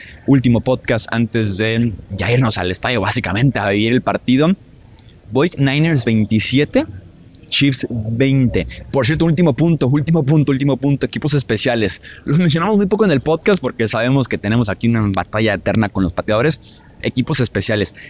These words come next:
Hay muchísima diferencia entre Moody, el pateador suple-, el pateador novato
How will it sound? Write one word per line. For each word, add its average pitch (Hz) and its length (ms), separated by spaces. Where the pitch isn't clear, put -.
Hay 147 140
muchísima 160 840
diferencia 123 560
entre 107 260
Moody, 143 540
el 101 120
pateador 110 580
suple-, - 340
el 104 60
pateador 117 360
novato 120 480